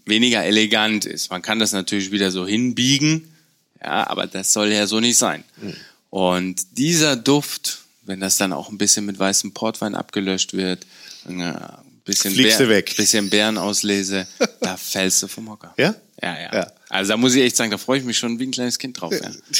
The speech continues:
Speaker 2: Du
Speaker 1: Absolut.
Speaker 2: scheinst dich sowieso auf, über deine Küche immer zu freuen, nicht? Also auch wenn du, wenn du,
Speaker 1: Naja.
Speaker 2: wenn, wenn, oder? Wenn,
Speaker 1: Ja.
Speaker 2: na, ich meine nicht über deine Küche, sich, aber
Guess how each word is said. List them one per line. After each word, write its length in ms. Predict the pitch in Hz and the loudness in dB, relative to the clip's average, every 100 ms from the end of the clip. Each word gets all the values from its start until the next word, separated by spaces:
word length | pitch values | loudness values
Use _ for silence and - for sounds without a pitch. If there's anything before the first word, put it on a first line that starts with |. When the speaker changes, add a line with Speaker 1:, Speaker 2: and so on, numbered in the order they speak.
| - - - - - | -4 -12 -20 -16 -10
Speaker 2:
Du 60 | |
Speaker 1:
Absolut. 220 | - 127 185 | -2 2 2
Speaker 2:
scheinst 180 | 214 | 2
dich 100 | 220 | 2
sowieso 380 | - 110 107 180 | 0 0 0 -2
auf, 140 | 117 - | -2 -4
über 180 | 123 | 0
deine 240 | 110 110 95 | 0 0 -2
Küche 260 | 123 110 | -2 -2
immer 220 | 95 101 90 | -2 -2 -4
zu 140 | 92 | -4
freuen, 320 | - 90 80 | -4 -4 -2
nicht? 180 | 113 - | -4 -4
Also 200 | 110 110 | -2 -2
auch 160 | 113 113 | -2 -4
wenn 120 | 110 | -4
du, 140 | 107 | -2
wenn 160 | 113 104 | -2 0
du, 60 | |
Speaker 1:
Naja. 640 | 104 101 101 107 113 117 117 | 2 4 4 4 2 2 2
Speaker 2:
wenn, 180 | 135 101 | 0 -2
wenn, 60 | |
oder? 360 | - 151 226 240 | -2 0 0 -2
Wenn, 240 | - 151 101 | -2 -2 -4
Speaker 1:
Ja. 60 | 95 | -6
Speaker 2:
na, 200 | 139 156 | -2 -2
ich 100 | 127 | 0
meine 180 | 135 127 | 0 0
nicht 120 | 160 | 0
über 160 | 147 127 | 2 2
deine 220 | 113 113 | 2 0
Küche, 340 | - 175 143 | 0 0 2
sich, 180 | 131 156 | 2 2
aber 200 | 120 113 | 0 -2